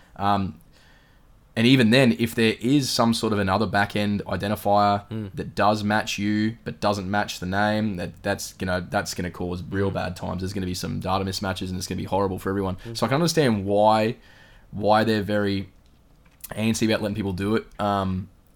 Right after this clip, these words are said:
Speaker 2: I'm definitely gonna do it.
Speaker 1: Mm.
Speaker 2: Uh, and I don't think, I don't think there's any one game that I, that, especially an online game, that if it stopped working, like, it would be a deal breaker for me, 'cause they, they have announced a rollback method too.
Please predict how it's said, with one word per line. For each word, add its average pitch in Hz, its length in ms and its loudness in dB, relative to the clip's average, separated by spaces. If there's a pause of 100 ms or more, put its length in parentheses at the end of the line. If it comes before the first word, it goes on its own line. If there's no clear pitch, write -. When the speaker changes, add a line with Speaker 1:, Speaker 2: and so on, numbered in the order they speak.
Speaker 2:
I'm 107 220 4
definitely 98 320 -4
gonna 101 180 -2
do 104 220 0
it. - 100 -2
Speaker 1:
Mm. 107 200 -10 (140)
Speaker 2:
Uh, 92 440 0 (180)
and 95 640 -4 (800)
I 107 100 0
don't 123 280 4
think, - 280 -2
I - 60 2
don't 151 220 0
think - 140 -10
there's 147 100 -2
any 143 140 2
one 107 420 2
game 92 560 -2 (1600)
that 101 160 -2
I, 95 240 2
that, 98 180 -8 (380)
especially 143 380 0
an 95 40 -2
online 95 380 0
game, 92 520 -4
that - 200 -6
if 101 140 -6
it - 100 -12
stopped - 320 -4
working, 98 380 -2
like, 95 160 -4
it 90 40 -6
would 98 60 -4
be 98 100 -2
a 92 40 -4
deal 95 220 -4
breaker 104 280 -4
for 113 100 -6
me, 117 140 -2
'cause 131 140 0
they, 135 100 0
they 147 160 4
have 165 180 4
announced 160 260 2
a 117 60 0
rollback 107 380 4
method 95 260 -4
too. 101 240 -2